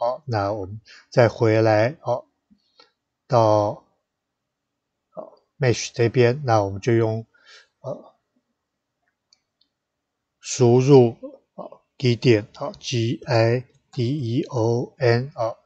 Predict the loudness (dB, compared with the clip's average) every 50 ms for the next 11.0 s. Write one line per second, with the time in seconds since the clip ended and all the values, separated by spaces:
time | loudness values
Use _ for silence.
0 | _ -20 -20 -20 -20 -20 _ -10 -8 -8 -4 -2 -2 0 0 0 -2 -4 -6 -4
1 | -4 -2 -2 0 -2 -4 -4 -6 -6 -4 -4 -4 -4 -4 -8 -14 -18 _ _ _
2 | _ _ _ _ _ _ -2 -2 0 0 0 0 0 0 -4 -6 -10 _ _ _
3 | _ _ _ _ _ _ _ _ _ _ _ _ _ _ -20 -20 -16 _ -2 -2
4 | 0 2 4 4 4 2 0 -2 -2 -2 -2 0 -2 -2 0 4 4 4 4 4
5 | 0 _ -14 -14 -14 -14 -10 -8 -8 -8 -8 -10 -12 -8 -8 -8 -6 -6 -8 -8
6 | -8 -10 _ _ _ _ _ -6 -2 0 0 0 0 -2 -2 -4 -6 -4 -2 -2
7 | -2 -2 -2 -4 -8 -10 -10 -14 _ _ _ -10 -4 0 0 0 0 -2 -4 -8
8 | -14 -20 -20 -20 -10 -2 2 2 2 2 0 -2 -2 -4 -2 4 4 4 4 4
9 | 0 -4 -4 -2 0 0 0 0 0 -2 0 0 0 0 -2 -6 -8 -2 2 2
10 | 2 2 0 -2 -4 -4 0 0 0 0 0 -4 -6 -6 -4 -2 0 0 -2 -2